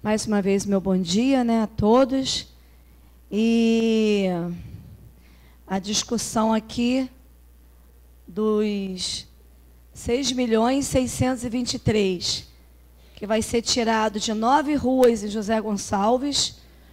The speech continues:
duas ruas na Rasa, das escolas, da acessibilidade aos deficientes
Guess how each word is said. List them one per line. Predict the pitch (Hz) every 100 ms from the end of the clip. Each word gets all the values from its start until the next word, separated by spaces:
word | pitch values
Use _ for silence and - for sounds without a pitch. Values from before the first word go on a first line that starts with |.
| - -
duas | 277 311 311 247
ruas | 262 262 233 226
na | 220
Rasa, | 202 208 220 262 247 285 285 - - - - - - - -
das | 220 254 269
escolas, | 254 - - 214 233 269 285 254 - - - - - -
da | 170 233
acessibilidade | 240 - 294 294 247 254 247 220 240 247 233
aos | 202
deficientes | 214 214 233 - 226 233 - 233